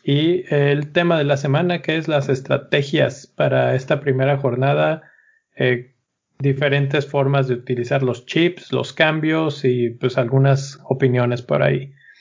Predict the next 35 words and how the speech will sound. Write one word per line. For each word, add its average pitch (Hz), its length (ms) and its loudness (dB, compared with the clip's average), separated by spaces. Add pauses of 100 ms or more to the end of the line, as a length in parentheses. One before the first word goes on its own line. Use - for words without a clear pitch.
(480)
Entonces, 143 1040 2
antes 151 480 0
de 165 60 2
empezar, 165 540 0
solamente 151 560 -2
nos 135 180 0
queda, 156 520 0 (340)
eh, 139 340 2
invitar 143 380 0
a 156 80 0
toda 156 160 0
la 139 120 2
gente 156 580 0
a 135 140 0
que 139 120 2
nos 123 220 -2
acompañen 147 1040 0
en 131 100 0
esta 139 240 0
aventura 147 640 -2 (420)
al 131 160 2
unirse 135 460 0
a 139 40 0
nuestro 131 500 -4
Patreon. 196 640 -2 (680)
Recuerden 147 440 2
que 135 240 2
su 135 180 -4
cooperación 139 520 0
ayuda 143 560 2
a 127 60 0
que 135 140 0
este 135 280 0
esfuerzo 156 420 0
crezca 165 560 0